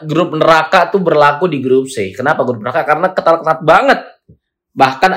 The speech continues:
ada yang hoki lolos. Nih, jadi setelah pertandingan semalam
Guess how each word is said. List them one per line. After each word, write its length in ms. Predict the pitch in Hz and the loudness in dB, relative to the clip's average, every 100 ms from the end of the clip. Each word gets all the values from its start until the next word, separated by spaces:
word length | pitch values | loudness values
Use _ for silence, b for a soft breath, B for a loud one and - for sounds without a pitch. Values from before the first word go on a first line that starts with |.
| 139 | 2
ada 80 | 143 | 6
yang 160 | 143 | 6
hoki 320 | 139 143 139 143 | 6 2 2 0
lolos. 760 | 131 139 117 107 - - _ _ _ _ | 4 4 4 0 -6 -16 _ _ _ _
Nih, 240 | 117 104 | -6 -6
jadi 480 | 85 104 117 143 156 | -6 -4 0 2 2
setelah 360 | - 139 127 123 | 0 -2 -2 0
pertandingan 680 | 131 127 135 143 151 190 196 | 0 2 2 2 2 2 0
semalam 800 | 175 160 165 185 190 190 185 | 2 4 6 4 2 -2 -12